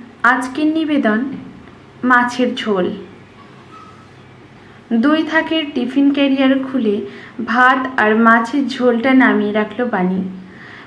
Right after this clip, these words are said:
চুপড়ি দিয়ে ঢাকা দিয়ে রাখে। বারোটা বাজে।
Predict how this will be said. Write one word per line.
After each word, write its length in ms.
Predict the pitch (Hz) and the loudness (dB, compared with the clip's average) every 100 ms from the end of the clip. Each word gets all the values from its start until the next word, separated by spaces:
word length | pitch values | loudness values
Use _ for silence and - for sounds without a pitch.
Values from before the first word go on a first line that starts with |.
| - | 0
চুপড়ি 380 | 330 339 349 359 | 2 4 6 6
দিয়ে 220 | 359 381 | 6 4
ঢাকা 340 | 294 262 285 | 2 2 2
দিয়ে 200 | 302 302 | 2 2
রাখে। 460 | 254 190 190 - - - - - - | 0 0 -4 -8 -10 -12 -20 -16 -8
বারোটা 440 | 214 208 208 202 | -2 -2 0 -2
বাজে। 320 | 190 190 196 | -4 -4 -6